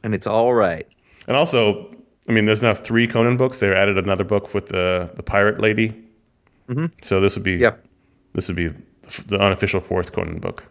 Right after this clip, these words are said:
Speaker 1: I'm okay with it in this, although it, for a little while I was confused. I think I definitely was like, "Wait, what am I reading?" Uh, I, I, like, I went back to the cover to make sure that was the right thing.
Speaker 2: Right.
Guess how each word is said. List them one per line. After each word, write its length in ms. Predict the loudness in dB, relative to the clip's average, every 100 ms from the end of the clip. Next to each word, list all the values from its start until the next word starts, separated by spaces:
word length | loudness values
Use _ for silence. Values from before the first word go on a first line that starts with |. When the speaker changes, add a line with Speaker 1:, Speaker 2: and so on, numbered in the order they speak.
| _ _ _
Speaker 1:
I'm 100 | 0
okay 240 | 0 0 -2
with 180 | -2 -4
it 120 | -6
in 100 | -2
this, 220 | -2 0
although 320 | 0 0 2
it, 300 | 0 -4 -6
for 100 | -2
a 20 |
little 220 | 0 2 2
while 300 | 2 2 0
I 60 |
was 140 | -2 -6
confused. 560 | -10 -6 -4 -4 -2
I 80 | -2
think 160 | 2 2
I 80 |
definitely 420 | 2 0 0 -2 -2
was 140 | -2
like, 140 | -4
"Wait, 160 | -6 -8
what 100 | -8
am 80 | -8
I 80 | -6
reading?" 460 | -4 -2 -4 -8 _ _ _ _ -6
Uh, 100 | -2 0
I, 120 | 2
I, 60 | 4
like, 140 | 4
I 60 | 4
went 220 | 4 2
back 220 | 2 2
to 80 | -2
the 80 | -2
cover 300 | 0 0 -2
to 60 |
make 160 | -4 -6
sure 220 | -2 0
that 180 | 0 0
was 160 | -4 -10
the 120 | -4
right 260 | 0 2 2
thing. 300 | 0 0 -6 -14 _ -12
Speaker 2:
Right. 220 | -6 -6